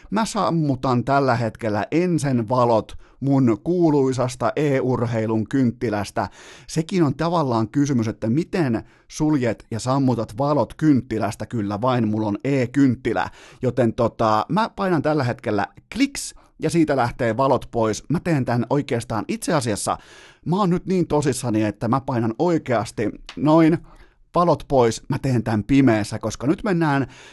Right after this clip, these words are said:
sille syvälle puolelle e-urheilun mytologiaa, että nyt ei edes kehtaa käyttää valoja, koska toi joukkueen pelaaminen,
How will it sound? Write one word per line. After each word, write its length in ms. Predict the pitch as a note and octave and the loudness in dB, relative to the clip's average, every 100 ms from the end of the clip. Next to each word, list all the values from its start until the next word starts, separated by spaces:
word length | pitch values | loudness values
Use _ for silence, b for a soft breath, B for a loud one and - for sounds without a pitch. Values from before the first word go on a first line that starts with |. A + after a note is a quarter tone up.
| B | B
sille 320 | - C3+ B2+ B2 | -4 -2 0 -2
syvälle 680 | - E3+ F#3 F3 B2 A#2 - - | -2 -2 0 0 0 -2 -6 -4
puolelle 560 | C3 B2+ A2 G2+ G#2 - | 0 2 2 0 -2 -2
e-urheilun 840 | C#3 C3 A#2+ B2+ A#2+ A#2 G#2+ G#2+ | 0 2 2 0 0 0 0 2
mytologiaa, 720 | C3+ D3+ B2+ G#2+ G#2+ B2 G2+ | 2 2 2 2 2 0 -2
että 120 | G2 | -2
nyt 100 | F3+ | -4
ei 140 | E3+ C3+ | -2 0
edes 140 | A2+ | -2
kehtaa 420 | - C3 - A2 - | -2 -2 0 -2 -2
käyttää 480 | - A2+ G#2 G2+ F2+ G2 | 0 0 0 -4 -2 2
valoja, 360 | A2 G#2 F#2 - B B B | 2 2 -2 -6 B B B
koska 260 | B2+ B2 B2+ | -6 -4 -2
toi 260 | B2+ B2+ | 0 2
joukkueen 520 | C3 F#3 F#3 D#3+ C3+ A#2+ | 2 2 2 2 2 4
pelaaminen, 720 | B2+ A#2+ G#2+ G2 G2 D2+ | 4 4 2 0 -2 -4